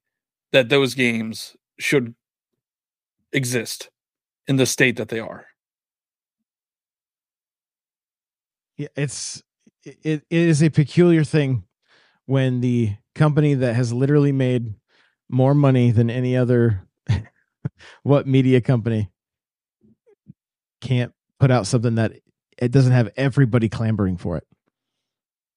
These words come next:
Speaker 2: You know? Like, they, they, they almost wore out their brand equity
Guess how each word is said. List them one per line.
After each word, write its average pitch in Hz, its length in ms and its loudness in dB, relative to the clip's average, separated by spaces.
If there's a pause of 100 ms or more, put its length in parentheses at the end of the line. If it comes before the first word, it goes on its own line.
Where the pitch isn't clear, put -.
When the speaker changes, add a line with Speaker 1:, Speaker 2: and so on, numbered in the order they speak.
(500)
Speaker 2:
You 107 120 0
know? 92 260 -4 (360)
Like, 123 280 0
they, 117 320 2 (400)
they, 123 260 4 (580)
they 127 200 2
almost 143 480 2
wore 131 200 4
out 131 160 2
their 127 100 2
brand 117 300 0
equity 110 380 -4